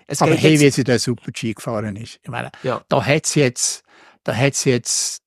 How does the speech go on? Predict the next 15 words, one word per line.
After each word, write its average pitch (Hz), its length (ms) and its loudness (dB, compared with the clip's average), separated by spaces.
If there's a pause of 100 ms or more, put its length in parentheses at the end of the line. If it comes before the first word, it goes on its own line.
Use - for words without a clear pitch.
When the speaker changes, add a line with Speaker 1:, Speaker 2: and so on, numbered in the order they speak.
(120)
Speaker 2:
drei, 160 280 4
vier 147 300 0
Kurven 156 480 -2
drin 131 320 -2
gehabt, 123 320 -2 (420)
habe 127 200 0
ich 110 80 -4
Hühnerhuber. 113 680 -6
Speaker 1:
Ja, 107 160 -6 (240)
okay. - 460 -10 (220)
Speaker 2:
Wirklich, 165 460 -2
weißt 160 260 0
du, 196 80 0
so, 175 380 2
so - 160 0